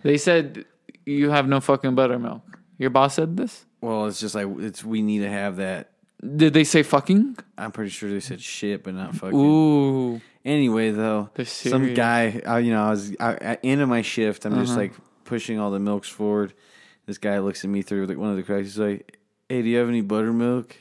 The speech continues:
Speaker 1: <laughs>
Speaker 2: And I'm just like, "No, man, we've been out. Like, we're having warehouse problems. Like, no other stores are getting it either." And he's just like, looks at me.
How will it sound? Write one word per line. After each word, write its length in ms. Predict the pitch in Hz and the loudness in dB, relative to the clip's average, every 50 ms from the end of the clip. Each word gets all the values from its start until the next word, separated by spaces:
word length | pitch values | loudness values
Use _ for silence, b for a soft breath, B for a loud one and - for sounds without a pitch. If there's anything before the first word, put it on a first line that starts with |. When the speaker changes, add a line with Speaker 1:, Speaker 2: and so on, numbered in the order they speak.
| _ - | _ -18
Speaker 1:
<laughs> 920 | - - - - - - - - 123 113 110 107 _ _ _ _ _ _ - | -16 -14 -12 -12 -12 -14 -12 -12 -12 -14 -14 -16 _ _ _ _ _ _ -4
Speaker 2:
And 120 | 113 117 | 0 0
I'm 220 | 113 110 110 113 | 2 2 2 0
just 220 | 107 110 107 - - | 0 -2 -4 -2 0
like, 320 | 110 107 104 104 98 - | 0 2 2 0 -2 -2
"No, 260 | 117 120 123 120 117 | -2 0 2 2 2
man, 460 | 113 113 113 113 113 110 110 98 90 113 | 2 2 0 0 0 -2 -2 -4 -4 -6
we've 160 | 120 113 101 | -6 -4 -4
been 120 | 117 107 107 | -2 -2 0
out. 440 | 107 107 107 104 107 50 50 62 | 0 0 0 -2 -4 -6 -10 -10
Like, 160 | 78 104 104 101 | -6 -4 -4 -2
we're 80 | 107 110 | 0 -2
having 200 | 107 101 101 98 | -2 -2 -2 -4
warehouse 340 | 101 101 101 104 101 98 | -4 -2 -2 -2 -4 -4
problems. 540 | - _ 101 98 101 98 98 101 101 95 - | -6 _ -6 -4 -4 -4 -4 -6 -6 -8 -8
Like, 180 | 95 92 92 - | -12 -12 -12 -10
no 180 | 98 98 98 98 | -8 -6 -6 -6
other 120 | 92 92 90 | -6 -6 -8
stores 360 | - - - 98 98 98 98 | -12 -10 -10 -8 -8 -8 -8
are 80 | 95 | -8
getting 240 | 98 98 98 87 87 | -8 -8 -6 -6 -6
it 120 | 95 98 95 | -6 -6 -6
either." 440 | 98 101 101 98 101 101 101 101 - b b b b b b b b b b b b _ | -6 -6 -4 -4 -4 -6 -6 -8 -10 b b b b b b b b b b b b _
And 100 | 104 101 | -6 -4
he's 120 | 101 95 | -4 -4
just 180 | 98 98 92 104 | -4 -6 -4 -4
like, 320 | 98 95 95 95 - _ _ _ _ _ _ _ _ _ _ _ _ _ _ _ _ _ - | -4 -4 -4 -6 -10 _ _ _ _ _ _ _ _ _ _ _ _ _ _ _ _ _ -8
looks 200 | 110 104 90 - | -8 -8 -6 -6
at 100 | 101 95 95 | -8 -6 -4
me. 340 | 98 101 107 104 101 98 | -4 -4 -4 -4 -6 -8